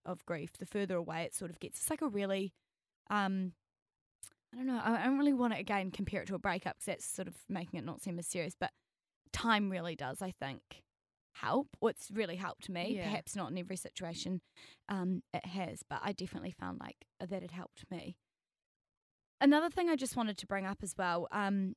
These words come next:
Speaker 1: and I think this is a really important message for anybody who's going through the loss of someone very close to them, is don't pretend like it's nothing,
Speaker 2: Mm.
Speaker 1: because I have this sort of mentality, I guess, or I've had it in the past, where I sort of was like, "Okay, like, it's been five years,"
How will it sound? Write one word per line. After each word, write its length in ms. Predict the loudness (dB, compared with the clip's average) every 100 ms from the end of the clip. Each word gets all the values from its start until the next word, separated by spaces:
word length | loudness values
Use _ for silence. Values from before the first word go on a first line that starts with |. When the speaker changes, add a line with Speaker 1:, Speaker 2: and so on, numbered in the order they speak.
| -2
Speaker 1:
and 140 | 0
I 60 | 0
think 160 | 0
this 140 | 0 -2
is 100 | 0
a 40 |
really 180 | 2 6
important 400 | 6 6 4 4
message 360 | 2 0 0 0
for 100 | -2
anybody 340 | -2 -2 -4
who's 180 | -4 -4
going 260 | -6 -4 -4
through 380 | -6 -6 -4 -8 _ _ _ _ -8
the 60 | -4
loss 280 | -2 -4
of 140 | -4 -2
someone 320 | -2 -2 -2
very 200 | -4 -6
close 320 | -6 -6 -6
to 60 | -4
them, 180 | -2 0
is 160 | -2 -6 _ _ _
don't 380 | 8 10 8 4
pretend 460 | -2 -6 -2 -2 0
like 240 | -2 -4
it's 200 | -6 -4
nothing, 460 | -4 -2 2 4 2 _ _
Speaker 2:
Mm. 220 | -8 -2
Speaker 1:
because 300 | 2 4 6
I 180 | 8 8
have 220 | 6 4
this 180 | 2 2
sort 260 | 2 0 2
of 180 | 2 0 -16 _ _ _ _ _ _ _ _ -6
mentality, 760 | 0 2 2 0 0 2 2 0
I 100 | 0
guess, 400 | -2 -2 -2 0
or 140 | 2
I've 100 | 2
had 180 | 0 -2
it 60 | 0
in 60 | -2
the 80 |
past, 380 | -2 0 0 -2
where 160 | 0 2
I 60 | 2
sort 280 | 0 0
of 140 | 0 -2
was 140 | -4
like, 140 | -2 0
"Okay, 300 | 0 2 0
like, 140 | -2
it's 100 | -6
been 180 | -6 -4
five 280 | 0 0 0
years," 440 | 0 2 0 -4